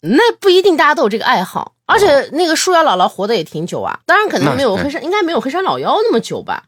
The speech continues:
Speaker 2: 反正是妖怪，他活得都不短。
Speaker 1: 呃，如果说更西方一些的，那我可能想要扮演一个小巫婆，
Speaker 2: 对，
Speaker 1: 对吧？
Speaker 2: 对，那个
Speaker 1: 也挺可爱。
Speaker 2: 尖，尖帽子的那种。
Speaker 1: 啊，对，就巫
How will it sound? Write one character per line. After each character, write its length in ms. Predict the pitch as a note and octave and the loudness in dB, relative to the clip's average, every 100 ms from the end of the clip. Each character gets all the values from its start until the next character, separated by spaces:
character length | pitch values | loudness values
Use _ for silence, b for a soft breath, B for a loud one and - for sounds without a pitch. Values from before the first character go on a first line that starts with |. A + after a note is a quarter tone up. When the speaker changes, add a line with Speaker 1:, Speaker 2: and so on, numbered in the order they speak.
| _ | _
Speaker 2:
反 140 | - | -4
正 60 | F#2+ | -2
是 220 | A#2 F#3 | 0 2
妖 180 | C#3 C3 | 4 4
怪， 160 | B2+ A2+ | 2 0
他 100 | A#2 | 0
活 160 | G#2 | 2
得 80 | A2 | 2
都 100 | A2+ | 2
不 120 | A#2+ | 0
短。 140 | G#2+ - - _ _ | 0 0 -4 _ _
Speaker 1:
呃， 240 | G#3+ A3+ | 0 2
如 160 | A3+ C#4 | 0 0
果 160 | F4 C4+ | 0 0
说 360 | D4+ C#4+ C#4 A3+ _ | 2 2 2 -2 _
更 180 | F4 D#4 | -2 0
西 240 | C#4+ G4+ | 0 0
方 240 | A4+ E4 G#3 | 2 2 0
一 100 | G3 | -2
些 220 | F#3 F3+ | -4 -4
的， 220 | D#3+ C#3 | -2 -4
那 120 | C#3 B3+ | -4 -4
我 100 | C4+ | -4
可 120 | - | -6
能 180 | F3+ A#3+ | -6 -6
想 180 | C4 E3 | -4 -4
要 180 | F#3+ | -2
扮 220 | G3+ C4+ G#3+ | -2 -4 -4
演 100 | E3+ | -6
一 60 | |
个 140 | F#3 B3+ | -6 -6
小 220 | - E3 | -6 -6
巫 100 | G3+ | -6
婆， 240 | A3+ E3+ A3 F#4+ _ - | -8 -6 -6 -6 _ -4
Speaker 2:
对， 140 | C#3+ | 0
Speaker 1:
对 0 | |
吧？ 80 | D3 | 0
Speaker 2:
对， 80 | - | 0
那 140 | - | -2
个 60 | G2+ | -2
Speaker 1:
也 80 | |
挺 140 | G2 G#3+ | -2 -4
可 160 | - C#3 | -2 -2
爱。 80 | B2+ | -2
Speaker 2:
尖， 260 | A#2 - _ | -2 -6 _
尖 180 | - B2 | -4 0
帽 220 | C#3 B2 | 2 0
子 100 | F#2 | -2
的 100 | E2 | -6
那 120 | E2 D#2+ | -6 -6
种。 260 | D2 - _ - | -8 -12 _ -2
Speaker 1:
啊， 120 | B3 | 0
对， 460 | A3 F4+ D#4+ D4+ - | 2 2 2 -2 -8
就 140 | - | -8
巫 80 | E4 | 0